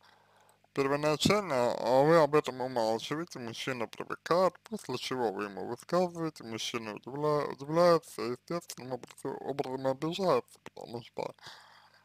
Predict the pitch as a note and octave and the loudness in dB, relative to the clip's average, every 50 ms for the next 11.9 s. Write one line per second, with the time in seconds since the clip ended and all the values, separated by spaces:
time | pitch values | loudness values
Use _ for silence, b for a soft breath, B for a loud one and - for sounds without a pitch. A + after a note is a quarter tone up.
0 | B B _ - C3+ C3 C3 C3+ C3 A#2+ A2+ - - - - B2 A2+ - - - | B B _ 2 2 2 2 2 0 0 0 -2 -6 -12 -8 -4 -2 -2 -2 -2
1 | C3+ C3 C3 C3 C3 C3 B2 A#2+ A#2 - - _ _ - _ - - G2 F#2+ - | -4 -6 -6 -4 -4 -4 -4 -6 -8 -10 -14 _ _ -20 _ -12 -10 -8 -8 -8
2 | - G1+ - - - B1 G1+ G1+ D2 A2+ A#2+ A#2+ A2+ G#2 - A#2 A#2 A#2+ A#2+ A#2 | -8 -10 -10 -12 -12 -14 -14 -12 -12 -12 -8 -6 -8 -6 -6 -6 -4 0 2 2
3 | A2 - B B B B B B B B B - - - - - - - - - | 2 0 B B B B B B B B B -16 -14 -12 -10 -8 -8 -6 -8 -8
4 | - _ _ b b b b b b b b b b - - B2 A#2 - C3+ C#3 | -10 _ _ b b b b b b b b b b -8 -6 -6 -2 2 2 2
5 | C3+ C3 - - C#3+ B2+ A2+ G2 E2 F2 - C#3+ _ _ _ _ _ _ _ _ | 2 4 4 6 8 8 8 8 4 -2 -8 -14 _ _ _ _ _ _ _ _
6 | _ _ _ _ _ _ _ _ _ _ _ _ _ _ _ _ _ _ _ _ | _ _ _ _ _ _ _ _ _ _ _ _ _ _ _ _ _ _ _ _
7 | _ _ _ - B2+ B2+ C3+ C#3 C#3 C3+ B2 A#2+ A#2 A2 F#2 - - _ - - | _ _ _ -8 0 2 4 4 4 4 0 -2 -6 -6 -6 -6 -10 _ -12 -6
8 | A#2 B2 C3 C3 B2 B2 A#2+ A#2 A#2 - - G#2+ - A2+ G#2+ - A#2 A#2+ A#2 A2+ | -2 0 0 0 0 0 0 2 2 2 0 -2 -2 -2 -2 2 4 4 4 4
9 | A2 G2 F#2+ G#2 G#2 - - - - B2 A#2 B2 A#2 _ _ - D#3 F3 G3+ F#3 | 4 4 4 2 0 0 -2 -10 -8 -8 -8 -8 -8 _ _ -14 -8 -4 -2 -2
10 | - - C3 C#3+ C#3+ C#3+ C#3+ C#3 C3+ - - C#3 C3+ A#2 - - - _ _ _ | -2 -2 -4 -4 -4 -4 -6 -10 -8 -4 -2 0 0 0 -2 -4 -8 _ _ _
11 | _ _ _ _ _ _ _ _ _ _ _ - - - - - - | _ _ _ _ _ _ _ _ _ _ _ -18 -16 -16 -16 -16 -18